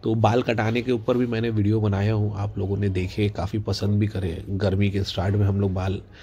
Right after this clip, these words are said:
अ, सारे बकरों के निकाल देते हैं। तो बकरे माशाल्लाह सभी हेल्दी है, साफ़ सुथरे हैं और ख़ूबसूरत भी है,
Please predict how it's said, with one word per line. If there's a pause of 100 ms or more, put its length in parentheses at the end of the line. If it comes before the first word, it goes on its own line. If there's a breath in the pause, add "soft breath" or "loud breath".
(400 loud breath)
अ,
सारे
बकरों
के
निकाल
देते
हैं। (680)
तो
बकरे
माशाल्लाह
सभी (200)
हेल्दी
है, (880 soft breath)
साफ़
सुथरे
हैं (260)
और
ख़ूबसूरत
भी
है,